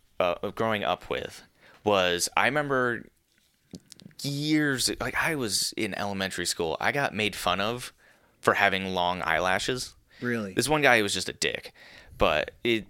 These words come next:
Speaker 1: he made fun of me for having long eyelashes. And that really stuck with me to the point where I went home that day and, like, I remember taking a pair of scissors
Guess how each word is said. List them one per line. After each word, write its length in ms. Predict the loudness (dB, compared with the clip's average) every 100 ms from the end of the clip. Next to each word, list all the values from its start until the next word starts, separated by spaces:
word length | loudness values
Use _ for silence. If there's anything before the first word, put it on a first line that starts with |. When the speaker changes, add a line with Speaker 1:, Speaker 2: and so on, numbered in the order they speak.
| -20 -12
Speaker 1:
he 320 | -4 0 0
made 260 | 2 2 4
fun 160 | 2
of 40 | 2
me 100 | 0
for 120 | 2
having 200 | 2 2
long 200 | 2 0
eyelashes. 680 | 2 0 0 -2 -4 -4 -8 -14 _ _ _ -20 _ -20 -20 _ 6
And 340 | 8 6 2 -2
that 160 | -2
really 400 | -2 0 0 2
stuck 380 | 0 2 2 0
with 120 | -2
me 160 | -2 -6
to 120 | -4
the 80 | -4
point 260 | -2 -2 0
where 160 | 2
I 100 | 2
went 200 | 2 0
home 240 | 0 -2 0
that 180 | 0
day 300 | 2 2 2
and, 120 | 0 -2
like, 220 | -2 2
I 20 | 2
remember 260 | 2 0
taking 360 | 0 -2 0 -2
a 80 | -2
pair 360 | 2 4 6
of 80 | 4
scissors 540 | 2 2 2 -2 -2